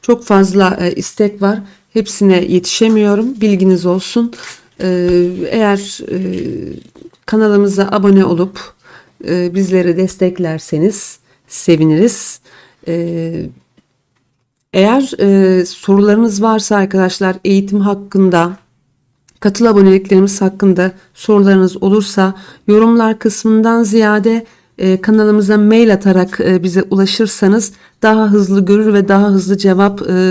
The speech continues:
verebilirim. Çünkü yorumlar arasında, e, kaçıyor bazı sorular. Hepsine de döne-, dönüş yapamıyorum.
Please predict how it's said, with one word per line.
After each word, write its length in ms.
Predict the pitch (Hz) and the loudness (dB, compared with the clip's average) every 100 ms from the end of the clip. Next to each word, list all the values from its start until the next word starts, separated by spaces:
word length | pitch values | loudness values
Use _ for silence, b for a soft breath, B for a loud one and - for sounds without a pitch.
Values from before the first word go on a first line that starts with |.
| 180 147 | 0 0
verebilirim. 560 | 185 190 196 214 208 220 B B B | 2 2 2 2 0 -2 B B B
Çünkü 280 | - 214 214 | -4 0 2
yorumlar 440 | 214 214 214 208 - | 2 4 2 0 0
arasında, 840 | 190 185 - 190 185 185 220 208 B B B B | -2 -2 -2 0 2 2 0 0 B B B B
e, 220 | 190 180 185 | -2 -2 0
kaçıyor 420 | 208 202 214 185 | 0 2 2 4
bazı 280 | 180 175 160 | 4 2 -2
sorular. 580 | - 175 170 202 208 214 | 0 2 2 2 0 0
Hepsine 460 | 196 196 - 196 | -2 -2 2 2
de 180 | 185 165 | 2 2
döne-, 360 | 185 196 185 185 | 4 4 4 2
dönüş 300 | 185 190 - | 2 2 0
yapamıyorum. 640 | 185 190 180 165 170 208 | 2 2 2 2 0 -2